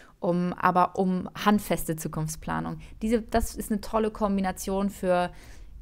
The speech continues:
die Ideen, die Inspiration, die Motivation, das Feuer und dann wird's aber auch hier Tacheles umgesetzt mit dieser Energie.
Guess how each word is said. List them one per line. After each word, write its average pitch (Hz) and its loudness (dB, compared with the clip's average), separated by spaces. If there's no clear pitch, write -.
die 196 2
Ideen, 208 6
die 190 -2
Inspiration, 196 2
die 190 0
Motivation, 185 0
das 170 0
Feuer 214 4
und 190 -2
dann 170 0
wird's 170 0
aber 170 2
auch 165 0
hier 170 0
Tacheles 170 -2
umgesetzt 170 -4
mit 160 -2
dieser 165 0
Energie. 156 -2